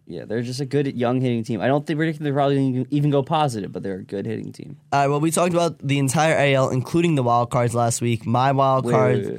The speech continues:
Speaker 1: wait.
Speaker 2: my wild card was the Tampa Bay Rays in first and the Oakland Athletics in second. And
Speaker 1: Um,
Speaker 2: yours was the Yankees in first and the Athletics in
Speaker 1: Yes,
Speaker 2: second.
Speaker 1: and I wanna say one more thing about the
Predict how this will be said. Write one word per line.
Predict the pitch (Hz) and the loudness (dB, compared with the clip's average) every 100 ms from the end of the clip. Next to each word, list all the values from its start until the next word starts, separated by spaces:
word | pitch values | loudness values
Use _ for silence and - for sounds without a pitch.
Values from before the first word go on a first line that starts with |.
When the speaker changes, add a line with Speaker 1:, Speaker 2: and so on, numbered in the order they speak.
| - | -10
Speaker 1:
wait. | - | -8
Speaker 2:
my | - 131 | -2 0
wild | 151 151 | 2 0
card | - 147 135 | 0 0 0
was | 127 127 117 113 | 0 0 0 -4
the | - 120 113 107 - | -2 0 2 0 -2
Tampa | 135 135 143 | -2 0 0
Bay | 131 | 2
Rays | 127 131 | 2 2
in | 123 | 0
first | 107 127 120 123 | -2 0 0 0
and | 117 | -2
the | 113 | -2
Oakland | 113 117 113 | 0 0 -2
Athletics | - 110 110 101 | -2 -4 -4 -6
in | 95 | -8
second. | - 104 - 90 - _ _ _ - | -4 -6 -6 -12 -12 _ _ _ -4
And | 117 | 0
Speaker 1:
Um, | 117 | 2
Speaker 2:
yours | 135 143 127 | 2 2 0
was | 120 | 0
the | 117 | 0
Yankees | 123 123 117 104 | 0 0 -2 -4
in | 107 | -4
first | - 104 98 - - - - | -2 -4 -4 -8 -14 -16 -8
and | 110 | -4
the | 95 | -2
Athletics | 104 - 113 101 - | -2 -2 -2 -2 -2
in | 131 | 0
Speaker 1:
Yes, | 139 143 | 2 0
Speaker 2:
second. | - - | -4 -2
Speaker 1:
and | 127 | 0
I | |
wanna | 135 135 | 2 0
say | 139 | -2
one | 131 123 127 | -2 0 0
more | 123 | 0
thing | - 127 131 120 | -2 -2 0 -2
about | 110 110 104 - | -2 -2 -2 -6
the | 101 101 92 | -4 -2 -4